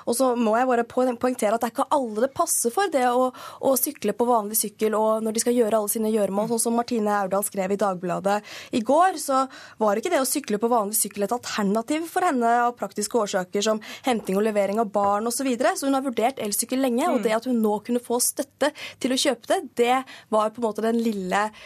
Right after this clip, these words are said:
Speaker 1: eh, den lille gulroten hun trengte. Så det er viktig at vi bruker både bil-, eh, gulrot og pisk i klimapolitikken når vi vet vi skal få ned klimagassutslippene og få ned luftforurensningen i Oslo. Det trenger vi i byen vår.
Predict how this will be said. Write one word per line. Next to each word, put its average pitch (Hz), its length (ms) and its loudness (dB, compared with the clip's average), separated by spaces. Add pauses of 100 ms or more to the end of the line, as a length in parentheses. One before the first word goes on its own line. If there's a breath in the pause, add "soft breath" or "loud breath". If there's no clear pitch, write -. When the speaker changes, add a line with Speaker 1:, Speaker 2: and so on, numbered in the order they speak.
(180 loud breath)
Speaker 1:
eh, 247 280 2
den 247 140 2
lille 220 180 2
gulroten 208 460 -2
hun 208 160 0
trengte. 208 500 -2
Så 240 120 2
det - 20 0
er 254 100 -2
viktig - 140 -4
at 196 60 0
vi 247 80 0
bruker 254 260 -2
både 247 260 2
bil-, 262 280 0
eh, 233 140 2
gulrot 240 360 0 (140)
og 247 240 0
pisk - 340 -4
i 254 140 0
klimapolitikken 226 640 -4
når 254 100 0
vi 254 80 2
vet 214 180 -4
vi 226 60 -10
skal 247 160 -4
få 233 260 -4
ned 214 200 -2
klimagassutslippene 202 840 -4 (400 loud breath)
og 220 380 0 (240 loud breath)
få 247 160 -2
ned 240 160 0
luftforurensningen 214 580 -4
i 254 40 0
Oslo. 269 200 -4
Det 262 160 -4
trenger 190 440 -6
vi 262 220 -2
i 254 40 -2
byen 208 240 -8
vår. 302 100 -6